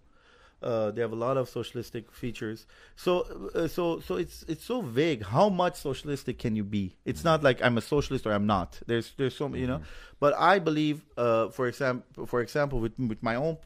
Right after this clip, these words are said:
Speaker 1: with the Hay-, Հայկական բանի մեջ, uh, equal opportunity.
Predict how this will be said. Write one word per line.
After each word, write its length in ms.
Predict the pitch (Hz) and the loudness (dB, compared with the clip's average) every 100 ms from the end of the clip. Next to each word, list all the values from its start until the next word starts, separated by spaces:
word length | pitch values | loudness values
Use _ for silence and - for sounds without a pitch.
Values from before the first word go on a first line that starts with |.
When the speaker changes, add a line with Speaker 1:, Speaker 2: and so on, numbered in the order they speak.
| - | -12
Speaker 1:
with 140 | 123 | -8
the 180 | 104 104 | -6 -4
Hay-, 200 | 104 113 | -2 -4
Հայկական 640 | 92 104 107 107 127 131 - | -4 -4 -4 -4 -4 -4 -6
բանի 260 | 98 98 | -8 -6
մեջ, 300 | 104 180 - - - - _ _ - | -8 -8 -12 -20 -20 -20 _ _ -4
uh, 220 | 117 98 | -2 0
equal 340 | - 147 156 139 | -4 -4 -2 -2
opportunity. 760 | - 120 - 143 127 107 92 | -2 -6 -8 -8 -6 -8 -10